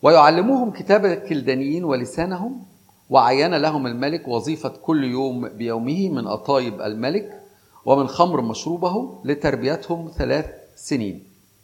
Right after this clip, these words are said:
وعند نهايتها يقفون أمام الملك. وكان من بينهم من بني يهوذا دانيال وحنانيا وميشائيل وعزاريا، فجعل لهم رئيس الخصيان أسماء، فسمى دانيال بلتشسر، وحنانيا شدرخ، وميشائيل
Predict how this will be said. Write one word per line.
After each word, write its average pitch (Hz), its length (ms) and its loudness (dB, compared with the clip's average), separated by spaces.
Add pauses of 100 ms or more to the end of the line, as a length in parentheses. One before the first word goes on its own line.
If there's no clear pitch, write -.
(460)
وعند 202 300 2
نهايتها 180 640 2
يقفون 160 520 -4
أمام 143 360 -2
الملك. 104 420 -6
وكان 143 420 0
من 113 160 -4
بينهم 175 680 -4 (520)
من 110 160 -8
بني 139 220 0
يهوذا 170 400 -2
دانيال 135 420 0
وحنانيا 135 500 -2
وميشائيل 120 440 -4
وعزاريا، 131 540 2 (520)
فجعل 185 500 6
لهم 175 280 2
رئيس 160 320 -2
الخصيان 160 680 -2
أسماء، 151 720 -6
فسمى 147 460 -4
دانيال 127 480 -2
بلتشسر، 139 720 -4 (580)
وحنانيا 131 520 0
شدرخ، 151 640 -4
وميشائيل 123 880 -6